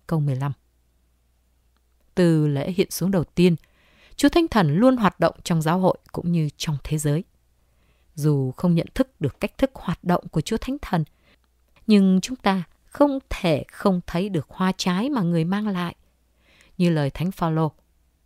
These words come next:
những ai để Chúa Thánh Thần hướng dẫn sẽ nhận được hoa trái của người là bác ái, hoan lạc, bình an,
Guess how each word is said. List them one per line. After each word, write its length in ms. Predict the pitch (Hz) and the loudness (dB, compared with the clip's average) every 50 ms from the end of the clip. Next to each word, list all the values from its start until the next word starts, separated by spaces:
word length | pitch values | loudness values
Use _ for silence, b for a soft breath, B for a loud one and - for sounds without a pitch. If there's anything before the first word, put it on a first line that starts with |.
| _ - | _ 0
những 260 | 175 170 175 185 214 - - | 0 0 0 0 -4 -6 -4
ai 260 | 196 180 170 165 - - | -2 0 0 0 -2 -2
để 180 | - 170 147 123 | 0 0 0 0
Chúa 160 | - - 208 | -2 -4 -4
Thánh 200 | - - 202 214 | -2 -2 -2 -2
Thần 200 | - - 151 139 | 0 0 -2 0
hướng 240 | 127 160 208 226 233 | 0 0 0 2 2
dẫn 260 | 220 196 - 247 330 B B B B B B B B | 2 2 2 0 -4 B B B B B B B B
sẽ 200 | - - - 311 | -2 0 0 2
nhận 220 | 277 254 208 - - | 2 0 0 0 0
được 200 | 196 185 160 - | 0 0 0 -2
hoa 240 | - - 202 196 190 | -4 -4 -2 -2 -2
trái 340 | - - 185 165 185 247 | -2 -4 -4 -4 -4 -6
của 160 | 254 - 170 151 | -4 -4 -2 -2
người 280 | 143 151 156 151 151 | 0 0 0 2 0
là 260 | 147 147 147 147 139 b b b b b b b b | 0 0 -2 -2 -4 b b b b b b b b
bác 360 | b - 175 202 - _ _ - | b -6 -4 -4 -6 _ _ -6
ái, 320 | 160 156 156 160 196 254 - _ _ _ _ | -6 -4 -4 -4 -6 -8 -12 _ _ _ _
hoan 320 | _ - 247 247 247 247 226 | _ -6 -4 -4 -4 -2 -2
lạc, 240 | 214 202 185 180 _ _ _ _ _ _ _ _ | -2 -4 -4 -6 _ _ _ _ _ _ _ _
bình 360 | - 165 151 151 143 131 127 151 _ _ | -4 -2 -2 0 -2 -4 -6 -10 _ _
an, 280 | - 165 175 175 175 | -6 -6 -6 -6 -6